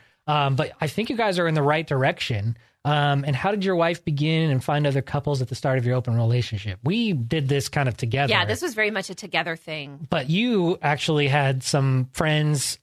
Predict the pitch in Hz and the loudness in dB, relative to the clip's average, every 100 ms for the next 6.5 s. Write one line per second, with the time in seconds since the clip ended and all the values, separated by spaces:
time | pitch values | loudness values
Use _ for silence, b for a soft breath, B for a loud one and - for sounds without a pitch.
0 | - 165 160 151 143 135 156 143 - 180 | 0 2 2 2 0 0 0 0 -2 -2
1 | 170 165 160 139 147 - 160 147 - 139 | 2 2 2 0 0 0 2 0 0 0
2 | 170 170 139 127 - 139 139 139 180 170 | 0 0 0 0 0 0 0 0 0 -2
3 | 135 156 165 147 135 143 139 131 127 117 | -2 -2 0 0 -2 0 0 0 -4 -4
4 | 151 127 120 - 165 156 143 131 - b | -4 -2 -4 -2 0 2 2 0 -4 b
5 | b b b - 165 143 151 - - 135 | b b b -4 0 0 -2 -4 -2 0
6 | 147 147 139 131 120 | 2 2 2 2 0